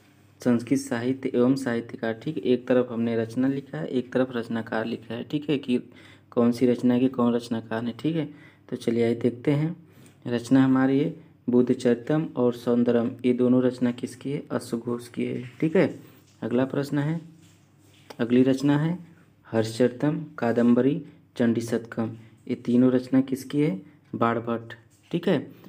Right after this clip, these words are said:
और इसका एक ट्रिक है चहक, एक ट्रिक है चहक। च से हो जाएगा आपका चंडीशतकम, ह से हो जाएगा हर्षचरित्र और क से हो जाएगा कादम्बरी, ठीक है। ये बाणभट्ट की रचना है चहक,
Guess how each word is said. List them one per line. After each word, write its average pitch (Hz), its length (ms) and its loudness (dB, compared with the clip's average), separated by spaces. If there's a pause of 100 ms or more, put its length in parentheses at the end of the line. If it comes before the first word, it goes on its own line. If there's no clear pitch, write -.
(260)
और 123 320 2
इसका 131 240 -2
एक 131 240 2
ट्रिक 135 280 2
है 170 280 -6 (380)
चहक, 110 500 -2 (760)
एक 117 320 -10
ट्रिक 123 260 0
है 165 80 0
चहक। 113 540 -2
च 123 160 2
से 123 140 -6
हो 135 160 -4
जाएगा 120 320 0
आपका - 380 -6
चंडीशतकम, 117 760 -2 (340)
ह 117 200 -2
से 120 140 -4
हो 131 120 4
जाएगा 117 400 2
हर्षचरित्र 120 680 0 (460)
और 117 260 0
क 120 140 0
से 120 160 -4
हो 113 60 2
जाएगा 117 460 2 (320)
कादम्बरी, 113 520 0 (200)
ठीक 160 180 -2
है। 160 100 2 (360)
ये 117 80 -2
बाणभट्ट 113 480 0
की - 80 -2
रचना 113 340 -2
है 113 160 -2
चहक, - 480 -12